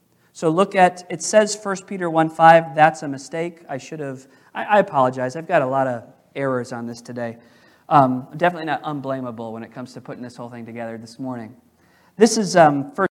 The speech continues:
John, I think a chapter, I, I forget, but you'll have to take my word <laughs> for it that it's from somewhere in First John. You can look it up.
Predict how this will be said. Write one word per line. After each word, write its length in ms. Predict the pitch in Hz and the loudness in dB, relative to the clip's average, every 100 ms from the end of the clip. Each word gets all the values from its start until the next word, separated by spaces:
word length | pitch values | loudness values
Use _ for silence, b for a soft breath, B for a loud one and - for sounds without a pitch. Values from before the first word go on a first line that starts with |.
| - | -10
John, 320 | - 175 170 156 | -4 0 2 2
I 80 | |
think 400 | 156 - 220 214 | -2 -6 -12 -8
a 80 | 190 | -8
chapter, 560 | 170 147 - 139 127 - _ _ _ _ _ _ _ _ _ - | -4 -4 -4 -8 -10 -14 _ _ _ _ _ _ _ _ _ 0
I, 100 | 147 147 | 0 2
I 100 | 143 | -2
forget, 480 | - 110 110 101 _ _ _ _ _ | -4 -10 -10 -12 _ _ _ _ _
but 360 | 120 110 110 _ _ | -6 -6 -8 _ _
you'll 140 | 143 | 0
have 140 | 131 - | 0 0
to 40 | |
take 140 | 151 117 | -8 -8
my 100 | 123 | -6
word 160 | 127 | -6
<laughs> 80 | - | 0
for 120 | 180 | -2
it 60 | - | 0
that 100 | 233 | -2
it's 100 | - | -2
from 160 | 180 - | -4 2
somewhere 340 | 208 196 160 | 2 2 -2
in 60 | 143 | 0
First 300 | 160 147 - | 0 -2 2
John. 260 | 135 139 | 0 0
You 80 | 156 | -6
can 160 | 160 143 | -6 -8
look 140 | 127 | -8
it 80 | 120 | -6
up. 280 | 110 - | -8 -10